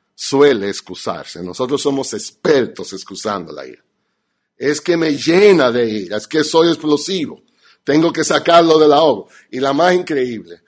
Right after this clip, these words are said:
a veces yo tengo consejería y ahí estamos, usualmente aquí está la pareja, y la mujer dice, "Pastor, yo tengo un problema, este hombre pierde los estribos, este hombre por cosas sencillas,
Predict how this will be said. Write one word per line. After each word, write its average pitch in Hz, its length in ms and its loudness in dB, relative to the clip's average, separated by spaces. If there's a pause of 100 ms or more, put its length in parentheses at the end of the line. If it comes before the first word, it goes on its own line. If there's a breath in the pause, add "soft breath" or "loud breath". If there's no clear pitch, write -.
(200 soft breath)
a 117 100 -6
veces 139 240 -2
yo 147 120 0
tengo 143 240 0
consejería 131 840 -2
y 113 40 -6
ahí 110 160 -6
estamos, 117 600 -6
usualmente 110 380 -8
aquí 110 140 -10
está 107 160 -4
la 110 160 -4
pareja, 113 640 -6 (380)
y 104 180 -16
la 107 120 -10
mujer 107 320 -8
dice, 113 260 -12
"Pastor, 127 640 -6
yo 113 120 -14
tengo 123 180 -10
un 123 60 -12
problema, 127 480 -6
este - 180 -12
hombre 120 460 -6 (760)
pierde 123 560 -6
los 143 220 -6
estribos, 147 920 -10
este 110 220 -16
hombre 135 300 -8
por 120 260 -12 (440 loud breath)
cosas 143 440 -4
sencillas, 147 800 -4